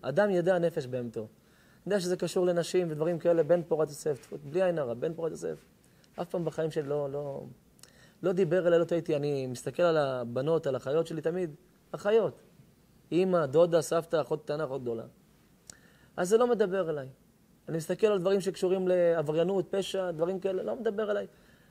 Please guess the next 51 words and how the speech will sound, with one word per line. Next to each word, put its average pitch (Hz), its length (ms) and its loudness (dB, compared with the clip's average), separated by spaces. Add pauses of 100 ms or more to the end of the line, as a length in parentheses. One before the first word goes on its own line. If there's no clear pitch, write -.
(140)
מביא 175 160 2
לכם 220 180 2
סיפורים 202 440 0
מהחיים, 170 540 -2
אבל 139 160 -4
כשאני 185 160 -4
מדבר 202 300 4
על 208 100 2
דברים 180 300 0
כמו 185 280 0 (420)
נסיעה, 170 460 4 (460)
זה 170 140 -2
כן 254 200 4
מדבר 226 320 4
אליי. 127 220 -4 (720)
כי 156 100 0
אני 185 120 2
כן 226 180 6
נוגע 208 240 4
בטלפון 190 480 -2
לפעמים 180 300 -2
בזמן 160 320 0
נהיגה, 151 320 0
ואני 139 160 0
מצטער 226 420 -2
על 214 60 -2
זה, 156 120 -6
ואני 127 120 -4
מקבל 139 240 0
דוח 185 260 -2
על 190 100 0
זה. 160 180 -6 (720)
אני 151 120 -2
כן 220 160 6
עובר 220 260 6
את 214 100 2
המהירות 208 360 6
המותרת 208 380 2
ואני 202 100 -2
מקבל 214 240 2
דוח 214 200 4
על 196 60 0
זה, 160 120 0
ואחר 185 100 0
כך 180 120 -6
אני 202 140 0
מוזמן 190 380 -2
לנהיגה 165 400 0
מונעת, 175 440 -2
נהיגה 151 260 -6
נכונה, 185 400 -4